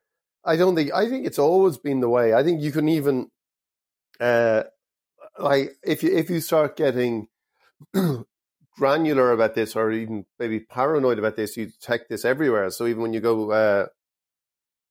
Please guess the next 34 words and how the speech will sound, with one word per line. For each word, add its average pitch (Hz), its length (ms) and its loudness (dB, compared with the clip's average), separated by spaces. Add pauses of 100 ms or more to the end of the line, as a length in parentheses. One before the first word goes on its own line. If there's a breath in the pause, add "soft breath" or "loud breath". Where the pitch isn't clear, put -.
(120)
when 117 140 -10
you 117 80 -4
look 120 160 -2
at 107 80 -10
the 113 140 -6
criticism 117 420 -8
of 107 100 -6
the 110 80 -12
goal 120 300 0
last 107 340 -4
night, 104 240 -8
you 110 120 -10
think, 107 240 -8
right, 110 140 -8
there's 101 160 -14
more 123 240 -4
criticism 104 680 -10 (420)
of 104 120 -8
Lindelof 104 680 -4
for 98 200 -12
his 95 120 -12
part 101 320 -8
in 95 80 -14
the 92 80 -12
second 107 380 -8
goal 90 360 -8 (420)
than 104 140 -10
there 104 160 -2
is 101 440 -4
of 95 520 -6 (140)
England's 104 540 -10
Harry 107 280 -4
Maguire 104 680 -2 (440)
for, 110 400 -4